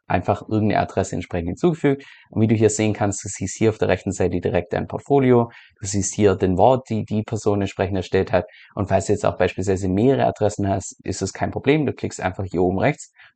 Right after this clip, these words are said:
deine Adresse, dann auf Manage und dann kannst du hier beispielsweise noch eine zusätzliche Wallet hinzufügen. Ich tue mal kurz noch eine zweite hinzufügen, also nur damit du weißt, wie das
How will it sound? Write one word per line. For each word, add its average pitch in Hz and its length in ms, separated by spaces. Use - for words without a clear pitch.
deine 95 200
Adresse, 127 580
dann 95 160
auf 92 120
Manage 104 440
und 98 100
dann 95 80
kannst 101 200
du - 40
hier 101 140
beispielsweise 95 540
noch 90 240
eine 92 140
zusätzliche 98 640
Wallet 92 260
hinzufügen. - 600
Ich - 80
tue 107 120
mal 95 80
kurz - 240
noch 85 140
eine 95 100
zweite 135 280
hinzufügen, 113 540
also 90 180
nur 92 120
damit 92 260
du 85 40
weißt, 85 260
wie 87 40
das 90 280